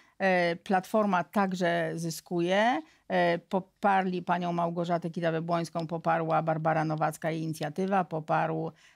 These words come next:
e, Adam Szłapka i jego Nowoczesna. Rozmawiamy z Zielonymi. Jestem przekonana, że <clears throat> Małgorzata Tracz i Zieloni także nas, e, panią Małgorzatę Kidawę-Błońską poprą.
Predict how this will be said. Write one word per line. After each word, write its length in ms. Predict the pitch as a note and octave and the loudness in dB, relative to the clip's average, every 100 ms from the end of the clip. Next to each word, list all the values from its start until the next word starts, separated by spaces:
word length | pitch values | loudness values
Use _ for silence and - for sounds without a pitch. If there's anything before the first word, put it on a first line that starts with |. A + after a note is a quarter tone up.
| - | -2
e, 140 | D#3+ | 0
Adam 300 | D#3 D#3+ D#3 | 0 0 -2
Szłapka 520 | D#3 F3 D#3 - D#3+ D3+ | -2 0 -2 0 -2 -2
i 120 | D#3+ | -4
jego 260 | D#3+ E3 | -4 -2
Nowoczesna. 680 | D#3 D3+ D#3 G#3 A3+ A#3+ A3 - _ - | -2 -2 -4 -2 -2 0 -2 -4 _ 0
Rozmawiamy 680 | G3 G3 G3 F#3+ A3 A3 | 2 2 2 2 2 2
z 40 | F#3 | 0
Zielonymi. 560 | F#3 F3+ F3 G3 G#3+ | 2 2 2 2 2
Jestem 300 | G3+ F#3+ F#3+ | 0 -2 -4
przekonana, 800 | F#3 - F#3 F3+ F3+ F3 F3 E3+ | -2 -2 -2 -2 0 0 0 -2
że 460 | E3 E3 E3 E3 E3 - | -2 0 0 0 -2 -4
<clears throat> 200 | F#3 F3+ | 0 2
Małgorzata 500 | E3+ E3 E3+ E3 E3+ | 2 0 -2 -2 -2
Tracz 360 | D3+ E3+ E3 - | -2 -2 -2 -4
i 140 | F3 | -8
Zieloni 420 | E3 E3 E3 E3 | -6 -4 -4 -4
także 280 | D#3+ D#3+ D#3+ | -4 -6 -4
nas, 360 | D#3 D#3+ - - | -4 -6 -8 -8
e, 280 | E3+ E3 E3 | -8 -8 -4
panią 420 | F3 E3 E3 E3 E3+ - - _ | -2 -2 -2 -6 -10 -18 -20 _
Małgorzatę 440 | F3 E3+ F3 F3 | -4 -2 -4 -4
Kidawę-Błońską 680 | F#3 F3+ F3+ F#3 G3+ G3+ G#3 | -6 -4 -2 -2 -2 -4 -4
poprą. 420 | F#3+ B3 C4 C4 | 0 0 2 0